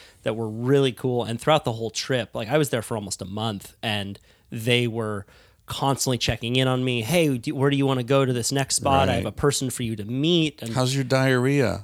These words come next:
Speaker 1: Exactly. "How's your diarrhea? I have some pills for you." <laughs> "Hey, man,
Speaker 2: That's
Speaker 1: just
Speaker 2: good.
Speaker 1: checking in."
Speaker 2: That's good. "He dead yet?"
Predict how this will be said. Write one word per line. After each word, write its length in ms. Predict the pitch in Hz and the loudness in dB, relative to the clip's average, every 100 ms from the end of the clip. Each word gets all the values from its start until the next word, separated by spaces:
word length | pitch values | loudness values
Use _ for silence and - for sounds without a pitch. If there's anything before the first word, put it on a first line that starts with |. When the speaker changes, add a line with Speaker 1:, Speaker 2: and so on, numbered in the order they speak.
| - | -4
Speaker 1:
Exactly. 480 | 120 127 - 123 98 | 2 2 2 0 2
"How's 300 | 135 143 139 | 2 2 2
your 120 | 156 | 2
diarrhea? 420 | 160 156 156 165 | 4 4 6 6
I 40 | 143 | 6
have 100 | 143 | 6
some 160 | 165 | 4
pills 300 | 151 170 175 - | 4 6 6 4
for 140 | 147 | 4
you." 280 | 139 120 113 123 113 127 | 4 2 -2 -4 -4 -4
<laughs> 200 | - - - - - | -6 -2 -2 0 0
"Hey, 120 | 185 | 4
man, 220 | 175 170 160 | 6 6 6
Speaker 2:
That's 120 | 147 | 6
Speaker 1:
just 120 | 160 | 4
Speaker 2:
good. 100 | 123 | 6
Speaker 1:
checking 300 | 143 165 170 | 4 4 4
in." 300 | 170 160 113 | 4 4 2
Speaker 2:
That's 260 | 120 127 - | 0 0 -2
good. 360 | - 107 - 98 | -2 -2 -2 -4
"He 140 | 120 | -2
dead 340 | 139 139 151 | 2 2 4
yet?" 280 | 160 170 190 | 4 4 2